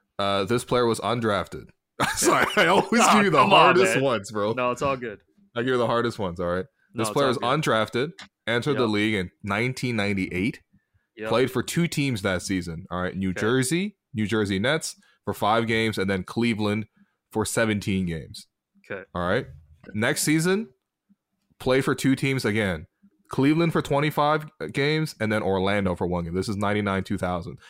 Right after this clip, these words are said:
Speaker 1: His, he, he hasn't even established himself in the career yet, so don't worry too much about this, all right? Finally
Speaker 2: Yeah.
Speaker 1: starts to get going, two thousand to two thousand and two, he's with the Clippers.
Speaker 2: Okay.
Speaker 1: Two thousand and three, he's with the Warriors. Two thousand and three to two thousand and five,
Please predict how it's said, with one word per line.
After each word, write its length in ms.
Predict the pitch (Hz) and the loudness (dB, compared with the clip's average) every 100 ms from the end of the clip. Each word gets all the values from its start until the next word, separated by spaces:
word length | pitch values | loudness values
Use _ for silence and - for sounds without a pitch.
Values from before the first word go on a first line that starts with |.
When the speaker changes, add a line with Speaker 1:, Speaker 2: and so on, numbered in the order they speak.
| - | -4
Speaker 1:
His, 160 | 147 | -2
he, 120 | 135 - | -2 -2
he 100 | 131 | 0
hasn't 220 | 170 185 160 | 2 2 2
even 200 | 139 123 | 2 0
established 400 | 107 113 104 98 | 0 0 0 0
himself 140 | 95 | -2
in 60 | 92 | -2
the 60 | |
career 280 | 87 90 85 | -2 -2 -2
yet, 140 | 85 - | -4 -6
so 100 | 98 | -2
don't 160 | 107 | 0
worry 140 | 98 87 | -2 -2
too 100 | 90 | -8
much 160 | 85 | -8
about 160 | 80 - | -10 -10
this, 160 | - | -8
all 80 | 85 | -6
right? 100 | 95 - - - - - | -6 -8 -18 -20 -20 -2
Finally 240 | 147 180 | 2 4
Speaker 2:
Yeah. 60 | 190 | 4
Speaker 1:
starts 180 | 196 175 | 2 0
to 60 | 147 | 0
get 260 | 139 - - 123 _ - | -2 -4 -14 -20 _ -4
going, 320 | 110 120 131 | 0 0 0
two 160 | - 156 | -2 0
thousand 420 | 131 127 131 139 | 2 2 2 0
to 80 | 104 | -2
two 140 | 107 | 0
thousand 380 | 120 120 120 104 | 2 2 0 -2
and 100 | 92 | -2
two, 320 | 107 107 117 | 0 0 0
he's 220 | 104 98 | -2 0
with 260 | 98 101 - | 0 -2 -4
the 80 | 92 | -4
Clippers. 560 | 104 98 107 131 - _ _ _ _ _ _ | -4 -2 -4 -4 -10 _ _ _ _ _ _
Speaker 2:
Okay. 80 | 107 | -2
Speaker 1:
Two 120 | 147 | 0
thousand 400 | 156 151 151 147 | 2 2 2 0
and 120 | 104 | 0
three, 240 | - 110 123 | 0 0 2
he's 220 | 113 - | 0 0
with 140 | 101 | -2
the 80 | 98 | 0
Warriors. 580 | 92 113 120 127 127 127 | 0 2 4 2 0 -2
Two 160 | - 139 | -2 -2
thousand 480 | 139 131 131 117 | 0 0 0 0
and 180 | 101 - | -4 -4
three 220 | 104 110 | 0 2
to 80 | 110 | 2
two 180 | - 117 | 0 -2
thousand 420 | 113 107 101 98 | 0 0 0 -2
and 100 | 82 | -6
five, 560 | - 101 117 120 127 | -2 2 4 2 0